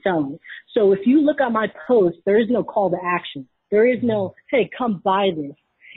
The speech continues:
It's just me putting out projects that I enjoy and then seeing how the audience responds to that. So, and that really, I cannot stress how much that catapulted the business by just add,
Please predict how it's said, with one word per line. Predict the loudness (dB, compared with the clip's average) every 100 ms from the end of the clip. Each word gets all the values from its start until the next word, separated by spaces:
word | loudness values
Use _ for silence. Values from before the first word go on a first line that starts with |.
| -6
It's | -4 0
just | 0 0
me | -2 0 2 0 -4 -20 _
putting | -2 0
out | -2 -4 -4
projects | -2 -2 -4
that | -4
I | -2
enjoy | -2 -4 0 2 2 0 -4 -18 -16 -6
and | -2
then | -2 -4 _ _ -2
seeing | 0 0
how | -2
the | -4
audience | -2 0 0 -2 -6
responds | -8 -4 -2 0 -2 -4 -10
to |
that. | -14 -12 -14 _ -20 -20 -20 -4
So, | 0 4 4 2 -4 _ -4
and | 0 0 0
that | 0 0 0
really, | 2 4 2 0 -8 _ _ _ _ _ -20 _ -8
I | -6 -2
cannot | -4 -2 -4 -4 -6
stress | -4 -4 -4
how | -8
much | -6 -8 -6
that | -8 -6
catapulted | -2 -2 -2 -4 -6 -4 -6
the |
business | -4 2 2 2 0 0 -6 -20 -20 -14 -4
by | -4
just | 0 -2 -2 -14 -4
add, | -2